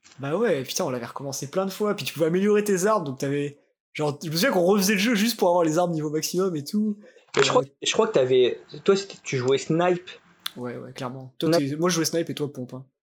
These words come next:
Speaker 2: Et <laughs> bah, c'est
Speaker 1: <laughs>
Speaker 2: ça résume bien, la tête et les bras, voilà, voilà.
Speaker 1: <laughs> Ouais, c'est ça.
Speaker 2: Borderlands, c'est pareil, toi, tu jouais Zéro, et moi, je jouais, euh,
Speaker 1: Ouais.
Speaker 2: Maraudeur.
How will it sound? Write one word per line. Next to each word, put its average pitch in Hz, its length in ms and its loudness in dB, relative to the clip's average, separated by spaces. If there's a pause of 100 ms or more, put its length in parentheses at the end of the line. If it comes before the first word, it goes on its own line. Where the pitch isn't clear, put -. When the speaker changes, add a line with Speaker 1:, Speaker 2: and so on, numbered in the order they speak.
(160)
Speaker 2:
Et 151 100 4
<laughs> 208 440 4
bah, 120 160 6
c'est 165 100 4
Speaker 1:
<laughs> 240 1500 4
Speaker 2:
ça - 160 4
résume 190 300 6
bien, 151 180 6
la 135 140 6
tête 165 200 4
et 156 40 4
les 147 80 6
bras, 113 240 4
voilà, 107 240 2
voilà. 208 360 2
Speaker 1:
<laughs> 214 40 2
Ouais, 247 440 4
c'est 165 280 2
ça. 156 300 -4 (440)
Speaker 2:
Borderlands, 147 420 6
c'est - 260 -2
pareil, 185 280 6
toi, 139 120 2
tu 127 140 -2
jouais 117 320 4
Zéro, 131 480 2 (220)
et 117 120 2
moi, 139 240 4
je 123 100 4
jouais, 120 300 4
euh, 107 300 6
Speaker 1:
Ouais. 104 100 2 (120)
Speaker 2:
Maraudeur. 113 440 2